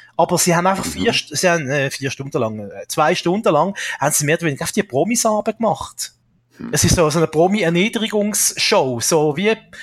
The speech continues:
Speaker 1: früher sind doch mit dem Karl Dahl, hat es eine Talkshow gehabt bei R T L.
Speaker 2: Oh ja, die ist, ähm, ah, wie hat das,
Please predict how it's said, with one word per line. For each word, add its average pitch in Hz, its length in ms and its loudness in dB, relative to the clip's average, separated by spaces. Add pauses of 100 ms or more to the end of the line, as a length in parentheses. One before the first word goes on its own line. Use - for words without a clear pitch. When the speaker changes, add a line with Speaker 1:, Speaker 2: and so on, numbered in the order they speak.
(160)
Speaker 1:
früher 202 300 0
sind 196 140 0
doch - 180 0
mit 160 160 -4
dem 156 100 -6
Karl 139 340 2
Dahl, 143 320 2
hat 160 140 -2
es - 140 -8
eine 123 360 0
Talkshow 165 520 -2
gehabt - 280 -4
bei 117 100 -4
R 127 160 -2
T - 120 -2
L. 110 260 0 (760)
Speaker 2:
Oh 101 280 -2
ja, 104 200 2
die 104 140 -4
ist, - 200 -8
ähm, 101 440 -2
ah, 92 260 -8
wie 95 160 -4
hat 95 140 -6
das, - 140 -12